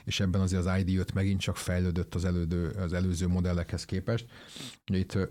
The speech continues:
öt, ö, a, tehát öttől nyolcvan százalékig huszonkilenc perc alatt, ö, töltődik fel, ö,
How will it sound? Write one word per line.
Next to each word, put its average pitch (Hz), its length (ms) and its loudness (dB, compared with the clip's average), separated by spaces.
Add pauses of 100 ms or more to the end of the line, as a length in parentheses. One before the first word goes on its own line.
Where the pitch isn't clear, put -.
(100)
öt, - 400 0
ö, 95 440 0
a, 92 460 -2 (100)
tehát - 240 -8 (220)
öttől 110 360 0
nyolcvan 98 400 2
százalékig 92 640 -2 (100)
huszonkilenc 87 680 0
perc 82 420 -4
alatt, 82 420 -2 (200)
ö, 87 280 -2 (120)
töltődik 85 500 -2
fel, 85 380 -2 (380)
ö, 92 360 -2